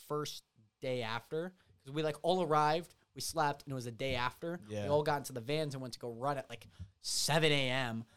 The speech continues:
Speaker 2: I think I was in your van.
Speaker 1: I wanna say you were. It
Speaker 2: I
Speaker 1: was
Speaker 2: think it
Speaker 1: either
Speaker 2: was me, you, and, uh,
Speaker 1: I wanna say, um,
Speaker 2: who else would it
Speaker 1: I wanna
Speaker 2: be?
Speaker 1: say Garrett, but I don't remember if he's at the camp at all.
Speaker 2: No, he wasn't.
Speaker 1: I
Speaker 2: He
Speaker 1: me-, I
Speaker 2: wasn't.
Speaker 1: remember there was one other person.
Speaker 2: It was,
Speaker 1: I wanna say
Speaker 2: okay,
Speaker 1: it was Tommy.
Speaker 2: the people,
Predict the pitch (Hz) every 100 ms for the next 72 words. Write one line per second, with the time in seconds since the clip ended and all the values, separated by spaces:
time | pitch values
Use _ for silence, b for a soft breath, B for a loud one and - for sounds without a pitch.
0 | b b b _ - 127 - 175 214 190
1 | 143 160 113 90 90 - - 180 311 339
2 | 277 240 185 156 160 202 - _ _ _
3 | _ _ _ _ 180 185 160 139 107 110
4 | 123 135 127 123 123 110 87 82 82 -
5 | 64 123 156 185 226 - - 202 175 160
6 | 147 139 113 104 - _ _ _ _ _
7 | _ _ _ 107 110 - - 147 208 370
8 | - 202 139 156 190 214 170 160 160 175
9 | 165 156 135 131 120 - 117 107 120 117
10 | 110 110 95 90 87 85 _ _ _ _
11 | _ _ _ _ _ _ _ - 226 226
12 | 226 196 220 254 294 269 208 170 147 143
13 | 160 160 131 - 113 120 120 123 117 104
14 | 95 - - 160 233 285 247 160 - 170
15 | 123 110 113 175 180 175 160